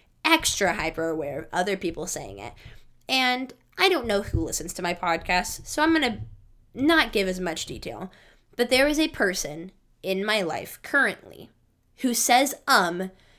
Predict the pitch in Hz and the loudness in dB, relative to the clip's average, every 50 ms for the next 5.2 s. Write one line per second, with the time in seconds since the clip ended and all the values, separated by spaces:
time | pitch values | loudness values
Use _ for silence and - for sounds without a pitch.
0 | _ _ _ - - - - - 247 240 240 254 277 302 277 - 320 330 320 - | _ _ _ -14 -12 -6 2 8 10 10 10 10 8 4 2 2 2 2 2 2
1 | - - - 220 208 214 262 294 320 - - 247 254 247 294 311 262 233 220 202 | 0 2 2 4 4 4 4 4 4 6 8 8 8 8 6 2 2 4 4 6
2 | 196 196 208 - 208 214 202 190 190 196 196 202 190 180 - - - - - - | 6 4 4 2 2 2 4 4 4 4 4 4 4 4 2 0 -2 -4 0 6
3 | 214 226 254 285 311 320 339 339 330 339 339 349 320 330 277 214 180 - - - | 8 10 10 10 10 8 8 10 10 10 10 10 8 4 2 2 0 -2 -4 -4
4 | - - - - - 202 - - - 320 330 339 320 247 208 196 196 190 175 170 | -2 -2 0 2 4 6 8 8 8 8 6 6 6 4 4 4 4 2 2 0
5 | 170 180 196 | 0 -2 -4